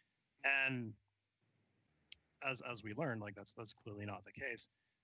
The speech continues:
Um, of course, there, there are still some people who are disappointed. Like, I, I think we got some dinged on some reviews 'cause they're like, "Well, there's no new content, so what's really the point of coming back?" But I think adding new content would have been one of those things that would have done more harm than good.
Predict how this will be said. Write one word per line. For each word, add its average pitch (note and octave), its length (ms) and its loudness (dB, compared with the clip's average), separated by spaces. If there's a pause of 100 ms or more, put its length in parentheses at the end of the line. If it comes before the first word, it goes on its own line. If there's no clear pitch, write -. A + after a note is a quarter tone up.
(140)
Um, B2+ 240 4
of F#3+ 220 2
course, F#3+ 240 4
there, F#3 220 6
there E3 160 6
are E3 100 4
still F3 240 0
some C#3+ 220 0
people C#3 280 2
who C#3 60 4
are C#3+ 100 4
disappointed. C#3+ 480 0
Like, B2 140 -2
I, A#2 220 0
I A#2+ 40 -2
think A#2 160 -4
we B2 60 0
got A#2+ 220 0
some A2 260 2 (100)
dinged G#2+ 240 4
on A2 80 2
some A2 200 2
reviews G2+ 340 -2
'cause G#2+ 140 -4
they're G#2 80 -4
like, G#2 120 -2
"Well, C#3+ 120 2
there's C#3 180 4
no D#3+ 80 6
new C3 140 6
content, A2 500 -2
so - 140 -2
what's - 240 -4
really A#2 140 -2
the G#2 60 -6
point A2 180 -2
of G#2 100 -10
coming G#2 200 -4
back?" A2 260 2 (460)
But C#3+ 120 8
I C#3 80 8
think D#3+ 300 4 (340)
adding C#3+ 280 6
new C3+ 120 0
content B2+ 460 -4
would B2 80 -6
have A#2+ 80 -8
been A#2+ 120 -4
one A2+ 100 -2
of A2+ 40 -6
those A2+ 160 -6
things A2+ 420 -4
that A2 220 -2
would A2 120 -6
have G#2 120 -6 (540)
done G#2+ 200 -4
more G#2 240 -2 (140)
harm G#2+ 280 -4
than G2+ 140 -8 (120)
good. G#2+ 300 -6